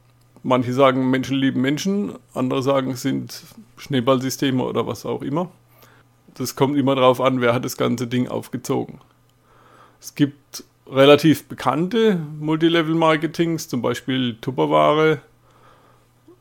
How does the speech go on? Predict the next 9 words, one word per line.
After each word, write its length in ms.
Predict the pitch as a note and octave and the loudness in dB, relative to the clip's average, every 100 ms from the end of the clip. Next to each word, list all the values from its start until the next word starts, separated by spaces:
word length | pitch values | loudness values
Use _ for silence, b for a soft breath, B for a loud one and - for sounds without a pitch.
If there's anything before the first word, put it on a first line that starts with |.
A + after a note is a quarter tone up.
| _ | _
Avon, 1000 | A#2+ B2 C#3+ D3 D3 D3 D3 D3 C#3 F3 - _ _ | 4 6 8 6 4 2 -2 -4 -4 -8 -16 _ _
äh, 40 | C3 | 0
was 1000 | B2+ C3 B2+ B2+ A#2+ G#2+ A2 C3+ A#2+ | 2 2 2 2 -2 -6 -12 -16 -14
fällt 160 | - B2 | -10 -8
mir 80 | A#2+ | -6
noch 140 | B2+ | -4
ein? 260 | C#3 B2+ A2+ | 0 0 0
L 220 | B2 C3 | -2 0
R, 480 | C3 D3 D#3+ D#3+ | 4 4 4 -2